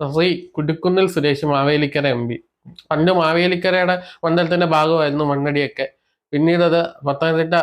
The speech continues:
പാർലമെന്റ് മണ്ഡലത്തിന്റെ ആയി. ഇപ്പൊ മാവേലിക്കര പാലത്തിന്റെ അപ്പുറത്തെ പ്രദേശങ്ങളൊക്കെ മാവേലിക്കര മണ്ഡലം തന്നെയാണ് ഇപ്പോഴും. അദ്ദേഹം എത്രയോ വർഷങ്ങളായിട്ട് ഞങ്ങൾ എം പി ആയിരുന്നു. അദ്ദേഹം, ആ, അപ്പുറത്തെ ഭാഗത്ത് താഴത്ത് കുളക്കടക്കാരന്റെ എം പി അദ്ദേഹമാണ്. അദ്ദേഹം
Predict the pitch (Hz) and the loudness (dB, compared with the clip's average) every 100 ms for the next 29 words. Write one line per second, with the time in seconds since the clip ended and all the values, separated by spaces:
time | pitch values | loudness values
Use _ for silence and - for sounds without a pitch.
0 | - 151 147 147 151 143 143 139 147 147 | 0 -2 0 0 0 0 0 0 0 0
1 | 135 226 285 185 160 165 180 175 175 175 | 0 -2 -4 0 2 2 2 0 0 0
2 | 165 165 170 175 156 - 170 175 147 151 | 2 2 0 0 -2 -2 -2 0 0 -2
3 | - 151 143 143 139 135 143 139 139 127 | -2 -4 -4 -2 0 0 0 0 0 0
4 | 127 135 131 127 123 120 117 131 151 - | 0 0 0 0 -2 -2 -6 -4 -4 -6
5 | - - - 139 180 208 226 - 175 180 | -20 -12 -2 0 2 2 0 0 -2 0
6 | 196 190 170 - 160 160 151 147 135 120 | 2 0 -2 -4 -2 0 -2 -2 -2 -2
7 | 113 113 110 107 - - _ _ _ _ | -4 -6 -6 -8 -14 -20 _ _ _ _
8 | - 143 170 180 - 202 202 202 - - | -4 2 2 2 0 -2 -2 -6 -14 -20
9 | - - 139 135 151 226 220 233 214 190 | -20 -6 -2 0 0 -2 0 0 2 2
10 | 180 160 160 170 185 180 175 180 180 180 | 0 0 2 2 0 0 0 0 0 0
11 | 180 220 165 160 131 135 135 127 113 120 | 0 -2 -2 -2 -2 -2 -2 -2 -6 -8
12 | 135 156 190 185 190 | -8 -2 0 0 -2